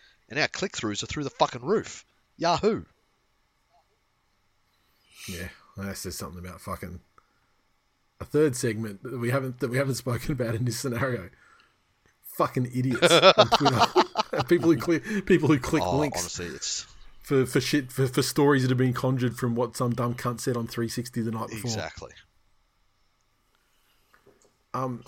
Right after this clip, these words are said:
Speaker 2: <clears throat> I'm just trying to find a quote. Like, we had the, we had the Origin side. I mean, we'll talk about this more before the game next week, obviously. But, um, Gutho's in. So, you know, I'm sure everyone's got opinions.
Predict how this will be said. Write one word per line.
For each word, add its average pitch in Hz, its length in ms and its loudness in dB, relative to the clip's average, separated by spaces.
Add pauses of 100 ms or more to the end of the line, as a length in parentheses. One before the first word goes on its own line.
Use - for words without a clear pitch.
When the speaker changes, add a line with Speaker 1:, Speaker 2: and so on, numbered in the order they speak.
Speaker 2:
<clears throat> 151 220 -6 (460)
I'm 120 80 -6
just 147 120 -6
trying 170 140 -2
to 117 180 -4
find 117 220 -6
a 101 40 -10
quote. 120 200 -4 (100)
Like, 127 200 -2
we 151 80 2
had 151 100 0
the, 120 100 -2
we 147 120 0
had 147 80 2
the 117 120 0
Origin 107 240 -6
side. 104 340 -8 (260)
I - 20 -12
mean, 107 300 -8
we'll 120 120 -6
talk 117 240 -6
about 104 200 -4
this 98 120 -12
more 104 160 -8
before 98 280 -10
the 95 80 -8
game 98 240 -8
next 92 220 -10
week, 98 180 -8
obviously. 101 420 -8 (520)
But, 104 240 -10
um, 98 280 -8 (160)
Gutho's 95 460 -6
in. 92 180 -14 (420)
So, 98 380 -10 (160)
you 101 100 -14
know, 95 60 -12
I'm 98 80 -12
sure 104 180 -12
everyone's 92 240 -12
got 92 140 -16
opinions. 101 480 -12